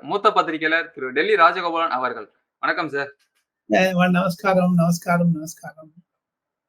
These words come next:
Speaker 1: சார், பிரதமர் மோடி அவர்கள் பாத்தீங்கன்னா, தமிழ்நாட்டுக்கு பயணத்தை மேற்கொள்றாரு சார். நாளை கழிச்சு வராரு. மூன்று நாட்கள் பயணமாக தமிழகம், அதாவது கன்னியாகுமரி வராரு சார்.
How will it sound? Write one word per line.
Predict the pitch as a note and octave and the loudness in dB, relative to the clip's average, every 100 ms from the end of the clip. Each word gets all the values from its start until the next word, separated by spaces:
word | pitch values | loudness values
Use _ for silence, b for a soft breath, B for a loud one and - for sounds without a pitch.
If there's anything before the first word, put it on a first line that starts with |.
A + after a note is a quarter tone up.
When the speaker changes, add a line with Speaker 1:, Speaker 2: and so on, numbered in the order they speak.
| _ _ _ | _ _ _
Speaker 1:
சார், | D#3+ | -6
பிரதமர் | D#3+ F3+ F3 | -4 -4 -4
மோடி | E3+ A3 | 0 2
அவர்கள் | G#3+ F3+ - | 2 0 -4
பாத்தீங்கன்னா, | D3+ D#3 D#3+ D3 B2+ A#2 | -4 0 2 2 0 -4
தமிழ்நாட்டுக்கு | A2 D3 D#3 D3+ C3 C#3+ C3+ | -8 -4 -2 -2 -4 -6 -6
பயணத்தை | A#2+ B2+ C3+ C3+ | -6 -10 -10 -12
மேற்கொள்றாரு | C3 C3 B2 A#2 A2 | -12 -14 -14 -14 -14
சார். | A#2+ A#2 | -12 -12
நாளை | - A#2 | -10 -10
கழிச்சு | A#2 A#2 B2+ | -8 -10 -10
வராரு. | A2+ A2+ A2+ A2+ - _ _ | -8 -6 -6 -8 -12 _ _
மூன்று | B2 C#3 D3 | -10 -4 0
நாட்கள் | C#3 D3+ C#3+ | 0 0 -2
பயணமாக | C3 C3 B2+ D#3+ | -2 -2 -2 -4
தமிழகம், | C#3+ C3+ C3 | -4 -4 -2
அதாவது | B2+ C3+ | -2 -2
கன்னியாகுமரி | C3+ D#3 D3+ C#3+ B2 | -4 -4 -4 -4 -6
வராரு | A#2 A2+ G#2+ | -6 -8 -8
சார். | C3+ | -12